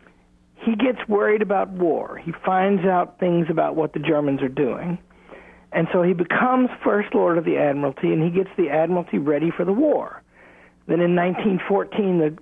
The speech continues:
the, the Great War comes. He devises, with others, a innovative strategy to go around the trenches to save slaughter. And this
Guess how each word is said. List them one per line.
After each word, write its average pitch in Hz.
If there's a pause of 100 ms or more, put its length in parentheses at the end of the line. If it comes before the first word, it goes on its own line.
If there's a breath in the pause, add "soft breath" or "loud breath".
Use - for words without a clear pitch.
the, 147
the 143
Great 165
War 165
comes. 190 (840 loud breath)
He 220
devises, 165
with 147
others, 135 (340)
a 127 (320)
innovative 202 (100)
strategy 143
to 147
go 180
around 185
the 175
trenches 143 (100)
to 143 (180)
save 170 (240)
slaughter. 151 (440 soft breath)
And 139
this 147